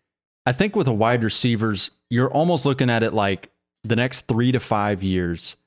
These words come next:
you know, who do I think is the best guys, the guys that I can lock in my lineup and not have to worry about it, that can be building blocks for my team. Um, and sometimes age does go a bit overboard, and you have to,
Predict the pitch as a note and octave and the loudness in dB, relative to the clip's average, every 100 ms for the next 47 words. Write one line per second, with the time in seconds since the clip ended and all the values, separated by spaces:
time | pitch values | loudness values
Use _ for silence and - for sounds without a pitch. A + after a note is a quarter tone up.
0 | _ _ _ _ _ - G#2 F2 - C3 | _ _ _ _ _ -6 -4 -2 0 2
1 | C3 A2+ G#2 - G#2 F#2+ - - _ _ | 4 2 -2 0 0 0 -4 -14 _ _
2 | _ _ _ A2+ G2 G#2 F2 A2+ G2+ - | _ _ _ -4 -2 -4 -2 0 0 0
3 | - F#2+ F#2 F#2 A2+ G#2 G#2 G2+ G#2+ G2 | -2 0 0 -2 0 2 2 2 0 0
4 | F#2+ F#2 A2+ B2 A#2+ A#2+ A2+ G2 G2 F2+ | -2 0 0 0 0 2 2 2 0 0
5 | - _ _ _ _ G#2 G#2 G#2+ G#2+ A2+ | -4 _ _ _ _ -2 0 0 0 0
6 | - F#2 G2 G2+ G2 F2+ F#2 F#2 F#2 _ | 0 0 2 2 2 2 0 0 -2 _
7 | _ _ C3+ C3+ C3+ B2 B2 A#2+ B2 G2+ | _ _ -2 2 2 4 4 4 2 2
8 | B2 B2 A#2 G#2 G2+ G2+ - F#2+ F2+ - | 2 2 2 2 0 -2 -2 -2 -2 -4
9 | A#2 G#2+ F#2 F2+ - _ _ _ _ _ | -2 0 0 -2 -4 _ _ _ _ _
10 | _ G#2+ G#2 G#2 G#2 G2+ C3+ C#3+ - - | _ -4 0 2 0 2 0 0 -2 0
11 | G3 G3+ F#3+ C3+ B2+ B2+ A#2 - A#2+ G2+ | 2 2 2 2 2 2 2 2 2 2
12 | A2+ F#2 G#2+ F#2 F#2+ F#2 F#2 F2+ F#2 G#2+ | 2 2 0 0 0 0 0 -2 0 0
13 | A2+ C3 C3 B2 | 0 0 -2 -4